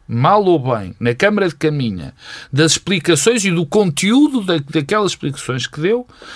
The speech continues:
se terá ou não, se, o julgamento que cada um faz, de achar que ele deve, eh, se continuar ou não neste cargo executivo. E nós avaliarmos António Costa, o,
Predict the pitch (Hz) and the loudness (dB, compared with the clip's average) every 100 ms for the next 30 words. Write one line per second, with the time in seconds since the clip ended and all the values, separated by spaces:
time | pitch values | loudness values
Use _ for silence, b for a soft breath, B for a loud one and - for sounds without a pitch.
0 | B - - - 214 175 135 131 165 160 | B -4 -4 0 2 4 2 4 4 4
1 | 170 247 294 _ _ _ - - - 180 | 4 2 0 _ _ _ -4 -4 0 2
2 | 147 190 165 180 196 190 139 - - - | 4 2 2 2 2 0 -2 -8 -14 -2
3 | 156 143 151 147 131 165 226 240 - - | 0 2 2 0 0 0 0 -2 -12 -14
4 | b b b b b 151 160 143 110 107 | b b b b b 0 0 2 0 -2
5 | 143 139 135 180 175 113 - _ _ _ | -2 0 0 2 2 -2 -10 _ _ _
6 | 127 113 113 110 117 - 120 - 131 151 | -4 -2 -2 -6 -10 -4 -4 -2 -2 2
7 | 185 175 139 160 175 165 - 147 143 - | 2 0 0 -2 -2 -8 -6 -4 -4 -4
8 | - 147 123 120 - - - - - - | -2 -2 -2 -8 -10 -18 -20 -20 -20 -20
9 | - _ _ _ _ _ B B B B | -20 _ _ _ _ _ B B B B
10 | B B - 190 160 127 135 143 117 110 | B B -2 0 2 2 2 2 0 -2
11 | 113 127 131 139 165 151 113 104 110 113 | -2 0 0 2 4 2 0 -2 -4 -2
12 | 135 147 175 190 196 220 - 302 294 _ | -2 -2 -2 2 2 2 -2 -4 -6 _
13 | _ _ | _ _